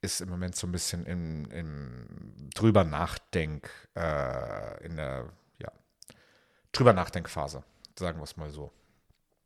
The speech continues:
Dann fragt der Pierre, äh, auf Instagram, „Wie bist du zum Fliegen gekommen?“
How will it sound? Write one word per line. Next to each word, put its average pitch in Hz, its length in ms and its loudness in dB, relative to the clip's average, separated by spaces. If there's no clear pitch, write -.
Dann 117 320 10
fragt - 280 4
der 113 100 8
Pierre, 101 960 6
äh, - 40 -2
auf - 140 -4
Instagram, 87 720 -4
„Wie 101 340 -2
bist 110 280 0
du 98 40 -2
zum 101 200 0
Fliegen 95 320 -2
gekommen?“ 76 440 -6